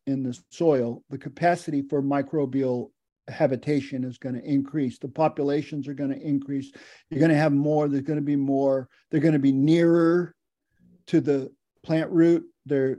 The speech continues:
they're go-, the nutrients are gonna be nearer to the nutrients. The microbes can then get the nutrients from the organic material and bring it easier back to the plant. If you have a soil that, yeah, uh, microbial capacity, but if you have little organic material there, if you don't have really,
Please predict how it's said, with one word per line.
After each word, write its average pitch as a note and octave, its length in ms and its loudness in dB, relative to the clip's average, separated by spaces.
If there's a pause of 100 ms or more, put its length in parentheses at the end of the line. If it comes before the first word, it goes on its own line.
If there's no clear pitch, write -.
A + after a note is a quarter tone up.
they're C#3+ 160 -2
go-, D3 220 -2
the C#3 160 0
nutrients E3 680 2
are D3+ 40 -6
gonna C#3+ 140 -2
be C3+ 120 0
nearer D#3+ 340 2
to D#3+ 140 -12
the C3+ 120 -8
nutrients. F3 680 -2
The C3+ 100 -6
microbes D#3 460 -2
can D3 160 -6
then D3+ 180 -4
get D#3+ 200 -2
the D#3+ 80 -4
nutrients D#3 520 -2
from D3+ 180 -6
the C#3+ 160 -4
organic C#3+ 460 -6
material D#3 500 -2
and B2 200 -4
bring D3 220 -2
it C#3 100 -12 (380)
easier D#3+ 640 0
back C#3+ 240 -2
to D#3+ 80 -6
the C#3 100 -8
plant. D3+ 380 -8 (260)
If - 60 -8
you F#3+ 80 6
have G3 180 4
a D#3 60 0
soil F3 640 2
that, C3+ 220 -2 (120)
yeah, D3 420 2 (1040)
uh, C#3+ 240 4 (500)
microbial D#3 800 2
capacity, D#3+ 720 -2
but C#3 180 -4
if D#3+ 140 -8
you D#3 60 -8
have F#3+ 180 -6
little F3+ 240 2
organic C3+ 440 -2
material D3+ 460 -6
there, A#2 220 -8
if A2+ 100 -12
you C#3 80 -6
don't D#3 180 -4
have C3+ 240 -10
really, C3 360 -2